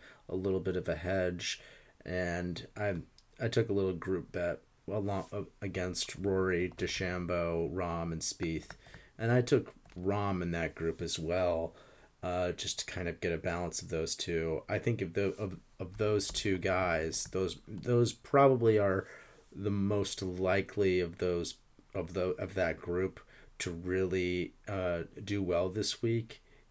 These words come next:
if Rory, um, isn't on the s-, isn't on that level that he was at Kiawah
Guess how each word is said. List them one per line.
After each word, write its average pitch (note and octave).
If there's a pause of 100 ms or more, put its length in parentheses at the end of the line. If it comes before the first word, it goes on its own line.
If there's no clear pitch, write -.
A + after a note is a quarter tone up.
if -
Rory, F2 (300)
um, D#2 (680)
isn't G2 (160)
on F#2+
the F2
s-, - (200)
isn't A2
on F2+
that E2+
level F2+
that E2+
he F2
was E2
at F2
Kiawah E2